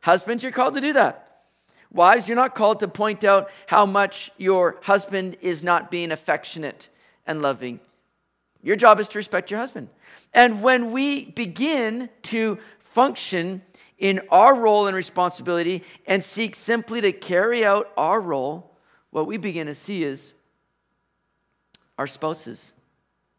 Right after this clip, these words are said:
taking note, going, "Wow, look at how loving they've been. Look at how, how respectful they are. Man, that's somebody that I wanna love in return. That's somebody I wanna, I wanna respect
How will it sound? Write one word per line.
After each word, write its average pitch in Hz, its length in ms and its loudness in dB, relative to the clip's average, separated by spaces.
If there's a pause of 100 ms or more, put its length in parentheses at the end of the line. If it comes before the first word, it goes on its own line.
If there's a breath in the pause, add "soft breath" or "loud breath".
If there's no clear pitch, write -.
(320)
taking 139 320 -10
note, 131 220 -10
going, 127 300 -12 (160)
"Wow, 339 340 -16 (1200)
look - 180 -16
at 202 80 -4
how 170 80 -4
loving 143 500 -8 (520)
they've - 80 -20
been. 156 140 -8
Look 165 140 -10
at 196 60 -2
how, 165 180 -4 (220 loud breath)
how - 160 -8
respectful 120 1080 -12
they 113 160 -10
are. 87 260 -14 (600)
Man, 135 420 -10
that's 151 320 -10 (220 soft breath)
somebody 175 340 -6
that 139 120 -2
I 175 100 2
wanna 170 340 -6
love 156 240 -4
in 147 60 -12
return. 170 240 -8
That's 190 120 -8
somebody 165 180 -8
I 160 40 -4
wanna, 170 240 -6 (260 loud breath)
I 156 60 0
wanna 180 220 -2
respect - 680 -8